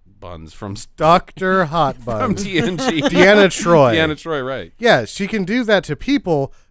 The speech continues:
Speaker 2: but she can straight up talk to the robot
Speaker 1: She
Speaker 2: with
Speaker 1: can
Speaker 2: her
Speaker 1: straight up,
Speaker 2: mind.
Speaker 1: yeah, yeah, yeah, yeah. They have
Speaker 2: And, and the
Speaker 1: conversations.
Speaker 2: robots have conversations.
Speaker 1: And it seems to me that Vincent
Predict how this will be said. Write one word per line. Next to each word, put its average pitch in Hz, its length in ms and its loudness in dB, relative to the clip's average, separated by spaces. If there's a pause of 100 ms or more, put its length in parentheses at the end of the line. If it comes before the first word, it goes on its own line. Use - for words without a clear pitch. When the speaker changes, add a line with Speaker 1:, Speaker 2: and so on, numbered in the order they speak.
(100)
Speaker 2:
but 170 140 -2
she 247 160 0
can 254 180 0
straight 240 300 2
up 226 180 2
talk 220 300 2
to 180 120 -8
the 156 100 -2
robot 165 420 4
Speaker 1:
She 175 60 -2
Speaker 2:
with 143 80 -2
Speaker 1:
can 147 80 -2
Speaker 2:
her 143 40 2
Speaker 1:
straight 165 120 6
up, 160 80 6
Speaker 2:
mind. 101 140 -2
Speaker 1:
yeah, 101 160 -8
yeah, 101 120 -8
yeah, 85 260 -10
yeah. 78 120 -18
They 85 120 -10
have 104 120 -6
Speaker 2:
And, - 100 -18
and 143 120 -4
the - 40 -14
Speaker 1:
conversations. 143 240 -4
Speaker 2:
robots 180 400 4
have 160 200 -6
conversations. 147 720 -6
Speaker 1:
And 190 360 -4
it 196 260 -10
seems 294 440 -6
to 240 80 -10
me 226 200 -8
that 185 160 -12
Vincent 165 760 -8